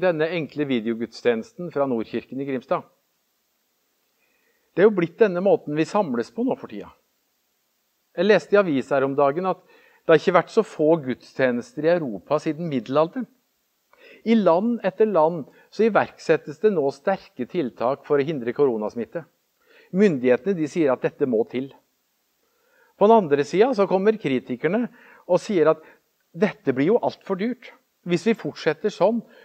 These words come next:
så vil jo hele samfunnet kollapse. Så tenker jeg, en må jo strekke seg langt for å unngå at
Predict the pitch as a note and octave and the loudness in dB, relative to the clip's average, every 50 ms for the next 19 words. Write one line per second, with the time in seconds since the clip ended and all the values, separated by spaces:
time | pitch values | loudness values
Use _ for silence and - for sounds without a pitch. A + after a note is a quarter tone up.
0 | _ _ - F#3+ F#3+ F3+ F3 D3 C#3+ D#3+ D#3+ F3 G#3 F#3 C#3 C3+ B2+ - - F#3+ | _ _ -4 -4 -2 -2 -2 -2 0 0 2 2 2 2 2 0 -4 -4 -4 -4
1 | F3+ C3 A2 - - - G#2+ G#2 G#2 A#2 D3 E3 - _ _ _ _ - F3 F#3 | -2 -4 -6 -8 -10 -10 -8 -8 -6 -6 -8 -8 -10 _ _ _ _ -2 0 2
2 | E3+ B2+ - - - - - B3+ A#3 - _ _ _ _ _ _ _ _ _ _ | 2 2 0 -2 -12 -16 -14 -14 -14 -14 _ _ _ _ _ _ _ _ _ _
3 | _ _ _ _ _ _ _ _ _ _ _ _ _ _ _ _ _ _ _ _ | _ _ _ _ _ _ _ _ _ _ _ _ _ _ _ _ _ _ _ _
4 | _ _ _ _ _ _ _ _ _ _ _ _ _ _ _ _ _ _ _ _ | _ _ _ _ _ _ _ _ _ _ _ _ _ _ _ _ _ _ _ _
5 | _ _ - G3+ G3+ - C4 C4+ A3+ - - D#3+ D#3+ E3+ E3+ - _ _ _ _ | _ _ -2 -2 0 0 0 -2 -2 0 0 2 2 0 0 -4 _ _ _ _
6 | _ _ _ _ _ _ _ _ _ - D#3+ F#3 F3+ D3 C3 B2+ - - - A3 | _ _ _ _ _ _ _ _ _ -6 -4 0 2 2 2 0 -2 -6 -8 -6
7 | A#3+ - _ - B2 B2+ - G3 G#3 E3+ B2 A2 A#2+ E3 F#3+ - _ - - D#3 | -6 -6 _ -12 -12 -8 -8 -6 -4 -4 -6 -6 -6 -8 -10 -12 _ -4 -2 0
8 | E3+ G3+ F#3 - C#3 A2+ G2+ F#2+ G2+ G2+ G2 G2 A2+ A#2 C#3 E3+ - - E3+ E3+ | 0 0 -2 -2 -6 -6 -6 -6 -8 -10 -10 -8 -4 -2 -2 -2 -2 -2 -4 -6